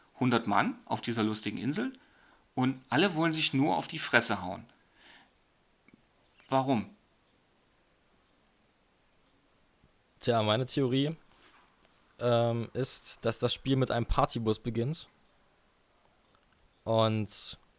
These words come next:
Speaker 2: bei jeder Party gibt's irgendwelche Auseinandersetzungen.
Speaker 1: Ah, okay.
Speaker 2: Vielleicht, vielleicht gab es in diesem Bus irgendwie eine Auseinandersetzung, dass da die falsche Musik angemacht wurde,
Speaker 1: <laughs>
Speaker 2: ähm,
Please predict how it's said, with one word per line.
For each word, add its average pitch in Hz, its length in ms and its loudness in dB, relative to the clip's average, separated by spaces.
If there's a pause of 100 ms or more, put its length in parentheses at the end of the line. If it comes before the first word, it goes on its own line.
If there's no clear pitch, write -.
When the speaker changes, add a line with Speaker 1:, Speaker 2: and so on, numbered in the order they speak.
(580)
Speaker 2:
bei 104 100 0
jeder 135 260 4
Party 139 380 2
gibt's 123 220 -2
irgendwelche 123 720 2
Auseinandersetzungen. 120 920 -2 (380)
Speaker 1:
Ah, 135 260 0 (360)
okay. 117 320 -6 (220)
Speaker 2:
Vielleicht, 120 420 4
vielleicht 156 320 4
gab 147 160 6
es 151 140 0
in 151 80 0
diesem 131 200 -2
Bus 139 220 4
irgendwie 117 260 0
eine 117 220 2
Auseinandersetzung, 120 760 0
dass 101 140 -4
da 107 180 0
die 110 60 -2
falsche 123 280 2
Musik 123 240 4
angemacht 127 400 2
wurde, 127 380 4 (240)
Speaker 1:
<laughs> 139 260 0
Speaker 2:
ähm, 113 540 4